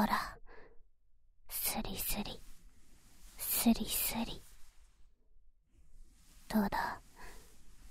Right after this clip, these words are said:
ゾクゾクしてこないか？女の体はな、ここも敏感なんだ。しっ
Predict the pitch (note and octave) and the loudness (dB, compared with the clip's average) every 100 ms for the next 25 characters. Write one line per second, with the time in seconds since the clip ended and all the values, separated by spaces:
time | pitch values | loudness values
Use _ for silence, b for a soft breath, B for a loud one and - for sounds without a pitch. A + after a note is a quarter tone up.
0 | - - A3+ - C4 G#3+ - G3 - G#3+ | -4 4 6 10 10 10 6 6 6 6
1 | - G#3 G3+ F3+ - - A#3 - - - | 8 10 10 8 4 2 0 -4 -10 -14
2 | - - - - - - - - - - | -18 -14 -16 -16 -18 -18 -18 -18 -18 -16
3 | - - - G#3 G3+ G#3 G#3+ G#3 G#3+ - | -14 -14 0 10 12 12 12 12 12 10
4 | G#3 G3 G3+ G3+ G3+ G3+ G3 - - - | 8 10 12 12 12 10 8 4 -2 -8
5 | - - - - - - - - G#3 - | -10 -16 -18 -20 -20 -18 -4 4 4 10
6 | A3 A#3 A#3 A3 G#3+ A#3 - A#3+ A3+ A3+ | 12 12 12 12 12 12 10 10 12 12
7 | A3+ G#3+ - - - - - - - - | 10 8 4 0 -10 -16 -16 -16 -16 -16
8 | - - - - - - - - - - | -14 -14 -14 -14 -16 -16 -16 -18 -18 -16
9 | - - - G3+ | -6 2 4 4